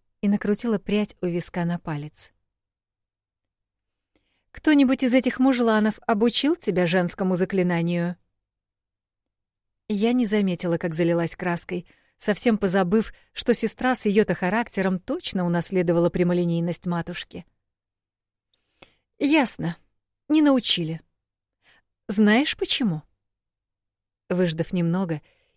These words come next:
и не услышав ничего, она ответила сама. "Потому что никому из них и в голову не пришло, что это может стать серьезной проблемой.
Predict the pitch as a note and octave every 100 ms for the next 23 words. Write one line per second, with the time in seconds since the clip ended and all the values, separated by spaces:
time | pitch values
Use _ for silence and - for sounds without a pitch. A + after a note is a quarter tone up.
0 | - G#3 G#3+ G3+ A3 G3 F#3+ F#3+ - F#3
1 | G#3+ - F3+ F3 F3 F#3 F3+ E3+ E3+ F#3+
2 | E3 D3+ - _ _ _ _ _ _ _
3 | _ _ _ _ _ _ C#4 C4+ B3 B3+
4 | - A#3 A#3 - A#3+ A#3+ G#3 F3+ A3 A#3
5 | G3+ F#3+ G#3 C#4 B3+ G3+ G3 F#3+ F#3 F#3+
6 | F3 - G#3+ A#3 A3 G#3+ G#3+ - B3 -
7 | A#3+ G#3 A3 G#3 A3+ C4 C4 A#3+ F#3+ E3
8 | E3